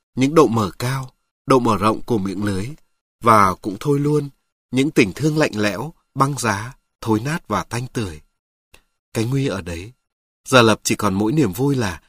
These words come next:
nghe mọi người nhắc lại bản tổng kết các loại tình thương mà Lập đã sáng tạo ra, đã tổng kết lại, trong đó Lập thích nhất, hay nhắc đến là tình thương thối nát. Bởi trên đời này,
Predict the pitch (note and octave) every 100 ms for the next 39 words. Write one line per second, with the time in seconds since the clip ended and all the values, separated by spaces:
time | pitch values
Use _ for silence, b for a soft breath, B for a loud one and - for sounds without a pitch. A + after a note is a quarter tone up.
0 | _ - D#3 D#3+ A#2 G#2 F#2+ C#3 D#3 B2+
1 | - A#2 E2+ - E2+ - D#3 - D#3+ D#3+
2 | - A2 E2 F#2+ C3 C3+ B2+ B B -
3 | C3 A2 G2 G#2+ G2+ C3+ C3+ D#3 - B2+
4 | C3+ C#3 - _ _ _ C#3 - D3+ F#2+
5 | D3+ D3+ A#2 E2 - b b _ - A#2+
6 | G#2+ C3+ - - D#3 D#3 F3+ _ _ _
7 | _ B2+ B2 E3 A2+ G#2+ C#3 C3 G2+ E2
8 | D#2 - G#2+ D#2+ B2+ B2 - A2 A#2 C#3+
9 | - _ _ _ _ _ _ _ b b
10 | _ - A#2+ F#2+ B2 A#2 G#2+ E2 F2 D#2